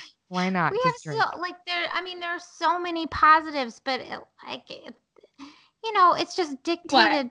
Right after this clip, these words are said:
Speaker 2: by these other, uh, like, external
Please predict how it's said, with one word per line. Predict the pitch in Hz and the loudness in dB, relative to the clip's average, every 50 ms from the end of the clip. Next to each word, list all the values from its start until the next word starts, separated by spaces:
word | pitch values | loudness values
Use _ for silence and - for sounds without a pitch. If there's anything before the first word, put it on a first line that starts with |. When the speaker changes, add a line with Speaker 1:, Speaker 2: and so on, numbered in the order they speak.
| - - | 2 4
Speaker 2:
by | 262 262 262 254 254 226 | 6 6 6 6 2 -4
these | 254 254 247 - - | -8 -10 -8 -8 -6
other, | - - 247 254 247 254 247 247 247 240 240 240 233 - - - _ - | 0 2 4 4 4 2 0 0 0 0 0 -2 -4 -6 -8 -12 _ -8
uh, | 247 233 | -6 -2
like, | 233 247 233 220 208 - _ - | 0 0 -2 -2 -6 -12 _ -2
external | 247 254 254 - - - - - - - - 269 247 240 240 233 233 220 214 214 214 214 208 202 - | -2 -2 -2 -2 -8 -20 -20 -20 -10 -2 0 2 2 2 2 2 2 2 2 2 0 0 -2 -4 -6